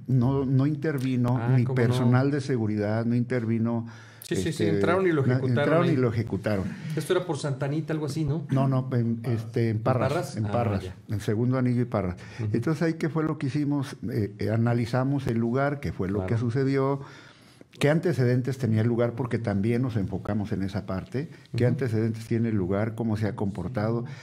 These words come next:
Speaker 1: y depende de eso, entra ya la reincidencia de algún tipo de, de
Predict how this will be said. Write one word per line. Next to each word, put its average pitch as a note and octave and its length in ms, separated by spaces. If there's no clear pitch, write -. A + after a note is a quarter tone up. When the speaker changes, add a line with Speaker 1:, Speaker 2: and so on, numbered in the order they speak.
Speaker 1:
y A#2 80
depende C#3+ 480
de B2+ 120
eso, C#3+ 360
entra B2 320
ya A#2 160
la A#2 120
reincidencia G2+ 680
de F#2+ 140
algún F2+ 280
tipo G2 320
de, D#2+ 180
de A2+ 260